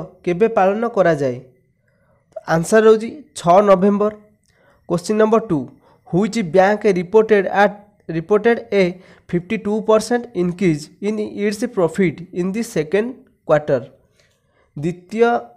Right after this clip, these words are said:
କ୍ୱାର୍ଟର ବା ଦ୍ୱିତୀୟ ମାସରେ କେଉଁ ବ୍ୟାଙ୍କ ଏହାର ଲାଭରେ ବାଉନ ପରସେଣ୍ଟ ବୃଦ୍ଧି ହୋଇଥିବା ରିପୋର୍ଟ କରିଛି? ଆନ୍ସର ହେଉଛି ଏସ୍ ବି ଆଇ।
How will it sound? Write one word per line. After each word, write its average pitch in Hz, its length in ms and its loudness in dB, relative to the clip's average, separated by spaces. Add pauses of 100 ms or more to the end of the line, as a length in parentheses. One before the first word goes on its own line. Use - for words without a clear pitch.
(260)
କ୍ୱାର୍ଟର 220 400 -2 (340)
ବା 196 120 -2
ଦ୍ୱିତୀୟ 175 400 -4 (640)
ମାସରେ 160 460 2 (920)
କେଉଁ 196 160 2 (160)
ବ୍ୟାଙ୍କ 226 320 2 (280)
ଏହାର 190 340 0
ଲାଭରେ 170 540 2
ବାଉନ 160 420 0 (440)
ପରସେଣ୍ଟ 185 440 -2
ବୃଦ୍ଧି 165 360 -4
ହୋଇଥିବା 220 420 0
ରିପୋର୍ଟ 196 380 -2
କରିଛି? 139 380 -4 (1120)
ଆନ୍ସର 175 420 2
ହେଉଛି 180 280 2 (1200)
ଏସ୍ 170 220 -2
ବି 190 140 0
ଆଇ। 139 140 2